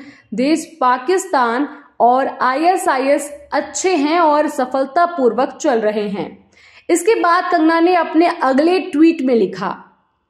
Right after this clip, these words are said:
"लेकिन जो लोग भी उम्मीद लगा रहे हैं कि इस बात का ध्यान रखें कि पठान सिर्फ एक फिल्म है,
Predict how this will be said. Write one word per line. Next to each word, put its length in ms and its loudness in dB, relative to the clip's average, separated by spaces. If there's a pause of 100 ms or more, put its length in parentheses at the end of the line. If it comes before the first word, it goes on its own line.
(560)
"लेकिन 380 2
जो 220 4
लोग 340 2
भी 280 4
उम्मीद 480 2
लगा 300 0
रहे 140 2
हैं 300 -2
कि 100 2
इस 200 -4
बात 360 0
का 160 4
ध्यान 440 -2
रखें 360 -2
कि 120 -2
पठान 520 -2
सिर्फ 400 2 (320)
एक 180 -4
फिल्म 340 2
है, 320 -4